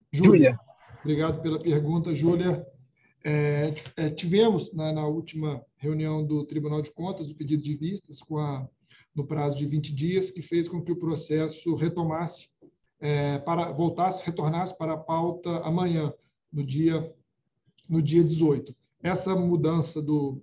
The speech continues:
Speaker 2: esse pedido de vista fez, como inclusive já foi informado, a mudança da nossa janela do processo de capitalização. Então, com isso, agora a gente passa a considerar esses resultados do primeiro trimestre que arquivamos ontem, estamos aqui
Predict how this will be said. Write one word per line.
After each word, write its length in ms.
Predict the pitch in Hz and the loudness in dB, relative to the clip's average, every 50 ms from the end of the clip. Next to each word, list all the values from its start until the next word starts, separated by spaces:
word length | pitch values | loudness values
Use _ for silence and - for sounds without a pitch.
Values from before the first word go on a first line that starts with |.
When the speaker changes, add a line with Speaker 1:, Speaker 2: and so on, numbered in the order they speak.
| _ _ | _ _
Speaker 2:
esse 180 | 156 147 - | -10 -10 -6
pedido 260 | - 175 156 165 156 147 | -4 -4 -2 -2 0 0
de 100 | 170 160 | -2 -2
vista 320 | 143 180 208 214 - 214 | -2 -2 -4 -2 -2 -4
fez, 400 | - - 180 185 180 180 175 - - _ _ _ _ _ _ _ _ _ | -4 0 2 2 2 2 2 -4 -12 _ _ _ _ _ _ _ _ _
como 680 | - 156 156 156 156 156 147 147 139 131 139 - - - | -6 -2 -2 0 0 2 0 0 0 -2 -6 -8 -10 -12
inclusive 300 | 139 151 143 139 151 156 | -8 -6 -2 0 0 0
já 120 | 151 156 | 0 -2
foi 140 | 151 - 165 | -4 -4 -6
informado, 520 | 160 - 185 160 165 170 175 185 190 196 214 | -6 -4 -4 -2 -2 -2 -2 -2 -2 0 0
a 40 | |
mudança 500 | 214 226 220 180 202 202 208 208 208 196 | 0 0 2 0 0 0 0 -2 -4 -6
da 140 | 180 190 185 | -6 -6 -4
nossa 280 | 185 180 180 160 - 160 | -4 -4 -6 -6 -4 -2
janela 600 | 151 180 175 170 165 165 165 175 175 180 180 - - _ _ _ _ _ _ _ | -2 0 0 2 2 2 2 0 0 -2 -4 -6 -10 _ _ _ _ _ _ _
do 100 | 160 151 | -6 -4
processo 420 | 156 175 180 - - 175 175 170 175 | -2 0 -2 -2 0 -2 -2 -2 -2
de 60 | - | -4
capitalização. 760 | 190 180 - - 175 175 175 190 180 - - 156 135 - - | -6 -6 -4 -2 -2 0 0 0 -2 -2 -4 -6 -8 -8 -10
Então, 160 | - - 147 143 | -10 -8 -8 -6
com 140 | - 156 | -2 0
isso, 260 | 147 156 165 151 - 175 | 2 2 2 2 -2 -4
agora 280 | 151 147 156 156 160 | -2 -2 0 0 0
a 40 | 156 | -2
gente 220 | 151 160 156 - - | -2 -4 -8 -10 -10
passa 460 | _ 160 160 160 - - 165 151 - - _ _ _ _ _ _ _ _ | _ -4 -4 -4 -4 -6 -8 -10 -10 -12 _ _ _ _ _ _ _ _
a 100 | 156 143 | -8 -6
considerar 680 | - - 156 147 - - 165 156 156 160 160 160 156 160 | -4 -2 -2 -2 0 -2 -2 0 2 2 2 2 4 4
esses 280 | 180 190 185 - - - | 4 4 2 -2 -2 -4
resultados 580 | 180 160 156 160 - - 165 165 165 160 143 | -4 -2 -2 -4 -4 -4 -6 -4 -4 -4 -4
do 80 | 147 151 | -6 -6
primeiro 320 | 147 165 160 170 170 160 | -4 -2 0 2 0 0
trimestre 540 | 151 170 170 156 151 160 165 175 170 - 160 | 0 -2 -2 -2 0 -2 -2 -4 -4 -6 -8
que 120 | 147 - 165 | -6 -6 -8
arquivamos 500 | - - 165 151 143 160 160 156 151 156 | -6 -6 -6 -4 -4 -4 -4 -4 -4 -4
ontem, 380 | 160 170 180 180 185 185 180 - _ _ _ _ _ _ | -4 -4 -4 -4 -4 -6 -8 -8 _ _ _ _ _ _
estamos 500 | 147 - - - 165 160 165 165 156 147 | -14 -14 -8 -4 -2 0 2 2 2 2
aqui 480 | 165 156 - - 165 175 190 147 - | 0 -2 -2 -4 -4 -4 -4 -4 -8